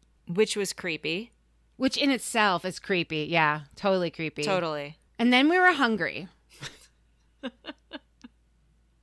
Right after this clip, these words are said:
Speaker 2: To be honest, before, we were hungry. So we were looking to leave town to find, like, a fast food restaurant. But on our way out of town,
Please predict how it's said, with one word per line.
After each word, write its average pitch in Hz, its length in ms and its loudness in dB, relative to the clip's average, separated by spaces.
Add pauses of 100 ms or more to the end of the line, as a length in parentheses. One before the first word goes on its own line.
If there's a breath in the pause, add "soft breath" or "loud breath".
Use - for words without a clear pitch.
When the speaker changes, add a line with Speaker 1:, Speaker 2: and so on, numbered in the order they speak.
(480 loud breath)
Speaker 2:
To 370 120 6
be 330 160 6
honest, 254 420 8
before, 269 340 -2 (500 loud breath)
we 320 200 2
were 320 140 8
hungry. 196 460 4
So 254 120 2
we 269 220 2
were 339 140 6
looking 285 300 4
to 233 100 0
leave 220 320 0
town 208 320 2
to 208 60 2
find, 208 340 2
like, 202 140 0
a 190 40 -2
fast 190 380 2
food 214 180 0
restaurant. 277 500 0
But 269 200 0
on 226 180 6
our 254 100 4
way 269 180 2
out 226 160 4
of 208 80 -4
town, 196 480 2